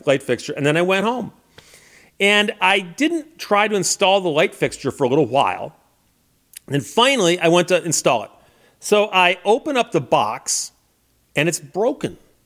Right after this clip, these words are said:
Now, I didn't break it, and the box was sealed, so it must have gotten broken in shipping, right? I mean, I, that's all, you know. And so the weird part is I couldn't find the receipt to save my life. I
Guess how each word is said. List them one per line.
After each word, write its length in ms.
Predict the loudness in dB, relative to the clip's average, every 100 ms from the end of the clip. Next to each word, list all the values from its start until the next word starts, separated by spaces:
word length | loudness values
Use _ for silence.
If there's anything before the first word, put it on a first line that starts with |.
| _ _ _ _ _ _ _ -8
Now, 140 | -8 -4
I 180 | 0 0
didn't 280 | -2 -4 -4
break 320 | -4 -4 -4
it, 260 | -6 -8 _
and 100 | -2
the 40 | 0
box 480 | 2 2 0 -2
was 200 | -2 0
sealed, 460 | 0 0 2 0 -2
so 140 | -4
it 40 | -2
must 260 | 0 0
have 120 | -2 0
gotten 280 | -2 -2
broken 360 | 0 2 2 -2
in 80 | -4
shipping, 520 | -2 -2 -4 -6 -16 _ _ _ _
right? 320 | 0 2 0 -4
I 80 |
mean, 120 | -2 0
I, 180 | -2 -4
that's 180 | -8 -4
all, 240 | -4 -6 -10 -8
you 80 | -8
know. 80 | -8 _ -20 -20 -20 -20 -2
And 220 | 0 2
so 220 | 2 2 2
the 60 |
weird 260 | 0 0 2
part 160 | 0
is 100 | 0
I 100 | -2
couldn't 340 | -6 -4 -6 -4
find 260 | -2 -2
the 40 | -2
receipt 380 | -4 -4 -6 -8
to 60 |
save 260 | -4 -2 -2
my 140 | -6
life. 440 | -4 -4 -4 -6 -8
I 120 | -8